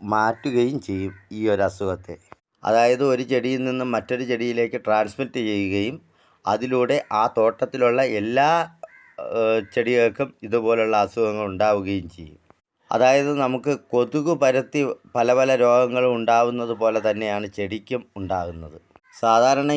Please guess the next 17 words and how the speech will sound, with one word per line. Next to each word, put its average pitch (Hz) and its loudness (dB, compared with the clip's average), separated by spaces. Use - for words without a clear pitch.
ഈ 139 0
രോഗം 131 2
പുറമേ 123 0
കണ്ടു 120 -2
വരുമ്പോഴേക്കും 123 0
നമ്മുടെ 117 -2
ചെടിയുടെ 110 -2
വളർച്ച 104 2
അവിടെ 110 2
നിന്നിട്ടുണ്ടാവും. 92 -6
അതുപോലെ 110 0
തന്നെ 107 -2
മൊത്തത്തിൽ 113 -2
മു-, 110 -6
ചെടി 110 -2
കുരുടിച്ചിട്ടും 113 -4
ഉണ്ടാവും. 85 -8